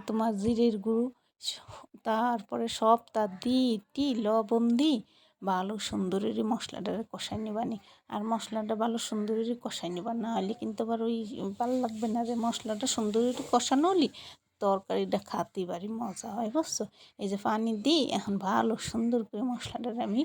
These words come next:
ঝাঁকানাকা করে কষিয়ে নিচ্ছি। এই দেখো, এই যে ঝাঁকা ঝাঁকা ঝাঁকা ঝাঁকা করে কষিয়ে নিয়েছি, সুন্দর করে কষানো হয়ে গেছে। আর নে এর ভিতরে কি দেবো জানো? ওই যে, যে শস্য বাটি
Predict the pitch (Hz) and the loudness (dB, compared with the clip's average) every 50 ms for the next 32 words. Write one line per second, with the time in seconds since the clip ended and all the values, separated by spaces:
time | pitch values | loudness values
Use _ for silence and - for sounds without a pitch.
0 | - - - - _ _ _ - 202 214 220 - 202 202 220 208 - 220 - - | -2 -4 -16 -20 _ _ _ -10 -8 -8 -4 -2 0 0 0 0 -4 -6 -4 -4
1 | 233 277 269 - - - - - - - 175 180 180 190 - - - - - - | -4 -4 -4 -6 -8 -6 -6 -6 -6 -4 -4 -4 -4 -6 -8 -10 -12 -10 -6 -2
2 | 240 240 240 233 208 - - - - 220 254 214 254 247 - - - 247 - 254 | -2 -2 -2 -2 -4 -6 -6 -6 -6 -6 -6 -4 -6 -6 -6 -6 -4 -2 -2 -2
3 | - 247 262 - 202 190 185 175 - - 233 - 233 - 185 - - 180 185 - | -2 -2 -4 -4 -4 -6 -6 -4 -2 -2 -2 -4 -6 -12 -12 -10 -8 -8 -10 -10
4 | _ - - - - - 262 262 233 240 247 240 240 - - 359 381 - - - | _ -12 -10 -6 -2 0 0 2 2 2 0 0 -2 -2 -2 -4 -4 -4 -8 -14
5 | - - - - _ _ - - 269 262 269 277 277 269 262 233 214 202 - - | -14 -14 -16 -16 _ _ -6 -2 0 2 4 6 6 6 6 4 4 2 -2 -6
6 | 190 - 190 - - 185 - - - 220 214 202 - - 220 269 285 285 285 277 | -6 -6 -6 -4 -4 -4 -2 -2 -4 -4 -6 -4 -2 0 2 2 2 2 0 0
7 | - - 349 - - - 226 220 233 220 214 220 226 240 233 262 - _ _ _ | 0 -2 -4 -4 -4 -6 -4 -2 0 0 0 0 0 0 0 -2 -6 _ _ _
8 | _ _ _ _ _ _ - - 208 196 196 202 196 220 214 - 226 233 240 240 | _ _ _ _ _ _ -4 -2 -2 -2 -2 -2 -2 -2 0 2 2 0 0 -2
9 | - - 262 247 240 254 254 269 262 - - 277 294 277 220 202 - - - - | -4 -4 -4 -2 -2 0 0 0 0 0 0 0 0 0 0 -2 -4 -8 -8 -10
10 | - _ _ _ _ _ - 214 214 220 208 196 233 226 202 233 - - - - | -12 _ _ _ _ _ -6 -2 -2 0 0 0 0 2 2 0 0 0 0 2
11 | - 226 - - - - - - 254 247 240 240 - - 262 | 2 2 2 2 0 0 0 0 2 4 2 2 2 0 -2